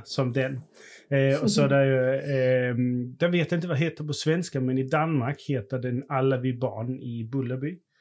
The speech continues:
Speaker 2: Ja, det heter samma sak här.
Speaker 1: Ja, okej. Ja, ja. Och så såklart Pippi,
Speaker 2: Mm.
Speaker 1: ehm, och, och, och, och sånt. Så jo, det var ju också
Speaker 2: Mm.
Speaker 1: stort.
Speaker 2: Ja,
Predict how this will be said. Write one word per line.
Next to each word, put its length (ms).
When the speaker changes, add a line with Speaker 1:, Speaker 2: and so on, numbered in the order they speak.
Speaker 2:
Ja, 160
det 80
heter 260
samma 320
sak 320
här. 120
Speaker 1:
Ja, 220
okej. 280
Ja, 180
ja. 140
Och 80
så 140
såklart 380
Pippi, 380
Speaker 2:
Mm. 380
Speaker 1:
ehm, 440
och, 300
och, 260
och, 300
och 80
sånt. 240
Så 80
jo, 220
det 100
var 140
ju 60
också 260
Speaker 2:
Mm. 120
Speaker 1:
stort. 140
Speaker 2:
Ja, 460